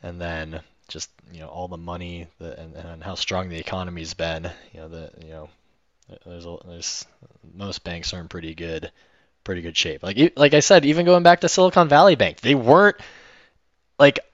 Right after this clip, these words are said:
in bad shape. They weren't a bad bank. People just, for whatever reason, started to lose some confidence,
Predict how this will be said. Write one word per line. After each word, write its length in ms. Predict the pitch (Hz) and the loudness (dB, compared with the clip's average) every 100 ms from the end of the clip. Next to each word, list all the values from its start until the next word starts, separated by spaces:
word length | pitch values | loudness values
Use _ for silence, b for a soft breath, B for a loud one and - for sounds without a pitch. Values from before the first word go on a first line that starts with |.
| _ _ | _ _
in 200 | 147 143 | 0 0
bad 420 | 131 - 160 165 - | 4 6 8 6 6
shape. 300 | - 190 131 | 8 8 6
They 80 | |
weren't 240 | 131 151 170 | 6 8 6
a 20 | |
bad 680 | 139 - 120 156 165 143 113 | 4 4 8 10 10 8 6
bank. 520 | 147 185 98 - - | 8 8 2 -8 -2
People 460 | 139 127 151 147 | 0 4 6 6
just, 560 | 143 - 135 131 - - _ _ _ _ _ _ _ | 6 6 8 8 4 -6 _ _ _ _ _ _ _
for 240 | - 120 | 0 4
whatever 360 | 120 123 135 131 | 6 6 6 4
reason, 680 | 135 156 139 110 117 127 - _ _ _ _ - | 4 4 2 0 0 -4 -12 _ _ _ _ -16
started 800 | - - _ 123 120 123 123 120 | -16 -16 _ 6 6 4 2 4
to 240 | 131 120 | 4 4
lose 380 | 110 123 123 123 | 2 2 4 2
some 180 | - 117 | -2 0
confidence, 840 | 135 151 165 120 104 123 - - | 6 6 6 2 2 0 -4 -8